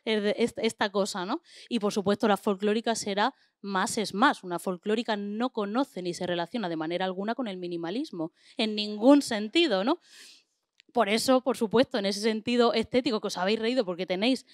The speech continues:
en la cabeza el arquetipo de una folclórica, lo que puede ser una Marujita Díaz entrando por la puerta, eso pues porque Susan Sontag no, no lo había visto. Pero fíjate que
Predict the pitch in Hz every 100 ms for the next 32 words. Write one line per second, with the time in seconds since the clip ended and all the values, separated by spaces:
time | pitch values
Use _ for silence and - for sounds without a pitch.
0 | - - 214 220 208 202 180 220 269 214
1 | 170 _ _ 220 214 190 185 180 175 226
2 | 254 190 185 208 - 202 - 240 240 180
3 | 165 165 190 214 - 233 214 180 175 170
4 | 202 220 220 233 185 175 190 202 208 220
5 | 214 208 214 220 233 226 - - - 214
6 | 220 233 226 214 208 233 240 233 233 240
7 | 254 254 269 277 262 285 254 202 190 294
8 | 427 - 202 - - - - 269 240 330
9 | 359 359 370 381 - - 254 226